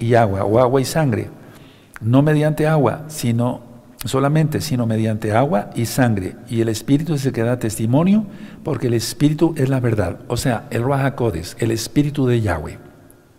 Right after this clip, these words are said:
El verso siete no está en el original. Pueden ponerle una cruz ahí que no está en el original. Porque en muchas Biblias dice, "Porque tres son los que dan testimonio en el cielo, el Padre, el, eh,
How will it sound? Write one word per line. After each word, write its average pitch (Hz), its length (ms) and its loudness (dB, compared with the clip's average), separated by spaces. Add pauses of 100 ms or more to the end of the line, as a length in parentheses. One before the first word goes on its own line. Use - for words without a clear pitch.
(1200)
El 131 240 2
verso 196 480 4
siete 165 760 2 (760)
no 190 680 4
está 165 920 -2
en 123 120 2
el 120 140 0
original. 117 640 0
Pueden 143 280 2
ponerle 139 380 0
una 127 320 0
cruz 135 340 0
ahí 127 200 -4
que 120 140 -2
no 135 440 0
está 131 320 0
en 131 80 4
el 123 160 4
original. 101 680 -2 (720)
Porque 123 200 2
en 135 60 4
muchas 170 340 2
Biblias 170 380 4
dice, 151 240 0
"Porque 127 220 -2
tres 143 220 0
son - 100 -4
los 139 140 -4
que 135 80 0
dan 135 160 4
testimonio 127 500 0
en 120 60 0
el 113 100 -2
cielo, 151 260 0
el 120 100 2
Padre, 135 260 0
el, 113 260 -2
eh, 107 300 -6